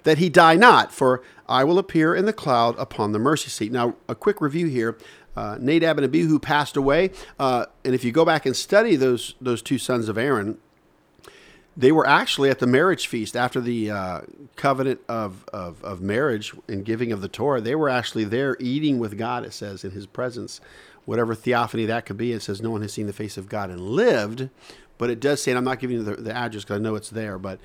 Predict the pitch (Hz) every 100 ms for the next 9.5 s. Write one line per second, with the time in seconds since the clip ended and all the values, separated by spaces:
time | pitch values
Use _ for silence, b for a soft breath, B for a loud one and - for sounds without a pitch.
0 | B B - 110 110 117 107 113 117 117
1 | 113 107 104 117 117 104 - 117 107 -
2 | 104 101 101 101 98 - 110 113 110 104
3 | 101 - 120 123 107 104 - 131 131 104
4 | - 113 120 135 139 120 113 107 143 180
5 | 139 120 117 - 165 - B B B 123
6 | 113 123 120 123 98 113 127 127 117 104
7 | _ - 95 98 - 98 101 101 104 123
8 | - 101 87 - 90 107 110 - 113 110
9 | 104 95 87 95